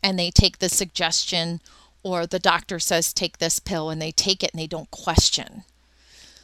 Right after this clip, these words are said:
But I kinda would love to see society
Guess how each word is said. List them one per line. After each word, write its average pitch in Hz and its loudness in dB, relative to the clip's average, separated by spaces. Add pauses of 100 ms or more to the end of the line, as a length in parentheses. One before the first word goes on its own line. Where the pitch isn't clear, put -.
(320)
But 247 4
I 220 6
kinda 415 -2 (100)
would 202 -8
love 180 2
to 175 -2
see 175 -2
society 175 0